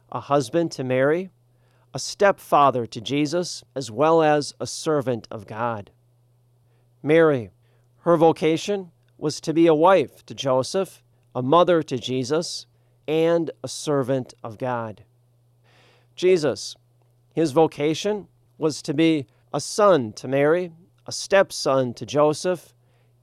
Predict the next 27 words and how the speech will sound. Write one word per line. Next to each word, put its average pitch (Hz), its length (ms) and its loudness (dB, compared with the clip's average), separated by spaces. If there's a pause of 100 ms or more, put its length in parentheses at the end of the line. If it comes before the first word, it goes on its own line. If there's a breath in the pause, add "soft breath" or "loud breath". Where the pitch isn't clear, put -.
(140)
and 165 420 -2 (120)
the 139 100 -6
Son 143 460 -4
of 123 160 -8
God. 131 440 -4 (680 soft breath)
You 151 80 -12
see, 196 240 2
in 170 200 -2
the 156 100 4
nucleus 143 840 0
of 127 160 -6
that 175 340 0
Holy 180 400 2
Family, 156 680 -4 (480)
it 143 140 -8
fostered 175 880 0 (180)
a 123 60 0
loving 156 680 2 (120)
and 120 240 -8
caring 175 720 -2 (260)
environment 135 800 0 (380)
such - 380 -2
that 165 260 2 (220)
all 196 380 4
three 170 380 -2
persons 147 680 -6
were 127 160 -6